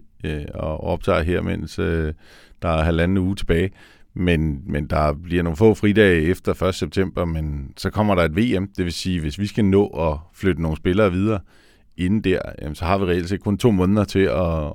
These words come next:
at få, øh, klubberne til at komme rundt på de forskellige stadioner i Europa, hvor spillerne spiller.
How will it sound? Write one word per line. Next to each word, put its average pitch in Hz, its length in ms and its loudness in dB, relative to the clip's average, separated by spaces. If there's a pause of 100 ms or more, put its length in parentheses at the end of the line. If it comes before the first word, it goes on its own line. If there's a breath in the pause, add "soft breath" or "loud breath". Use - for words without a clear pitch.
(120)
at 78 60 -6
få, 80 280 -4
øh, 80 120 -4
klubberne 98 320 -2
til 87 120 -2
at 76 120 -2
komme 82 360 0 (680 soft breath)
rundt - 200 0
på - 60 -2
de 95 140 0
forskellige 80 360 0
stadioner 85 480 -2
i - 20 0
Europa, 85 360 0
hvor 85 180 0
spillerne 87 400 -2
spiller. 82 280 -10